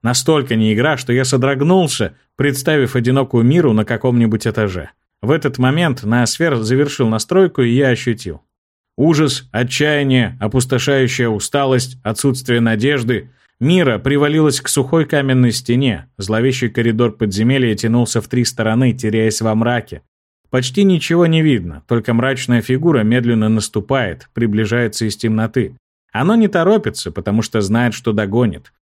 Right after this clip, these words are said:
Мира заблудилась в подземном лабиринте на третьем этаже башни. Сбила ноги в десятках кругов и больше не может бежать. Она уже потеряла первую запасную жизнь и сейчас погибнет окончательно.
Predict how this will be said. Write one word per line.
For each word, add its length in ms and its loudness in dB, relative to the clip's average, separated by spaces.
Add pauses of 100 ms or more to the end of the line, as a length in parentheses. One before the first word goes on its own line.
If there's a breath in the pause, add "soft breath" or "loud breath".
(140)
Мира 280 2
заблудилась 640 2
в 40 -18
подземном 500 2
лабиринте 560 2
на 140 -2
третьем 400 0
этаже 280 -2
башни. 460 -4 (260)
Сбила 380 2
ноги 320 2
в 120 -2
десятках 560 -4
кругов 500 -2
и 40 0
больше 340 0
не 100 0
может 300 -2
бежать. 480 -6 (400)
Она 240 0
уже 180 2
потеряла 520 0
первую 440 0
запасную 560 -2
жизнь 320 -2
и 60 -8
сейчас 380 -4
погибнет 500 -4
окончательно. 760 -6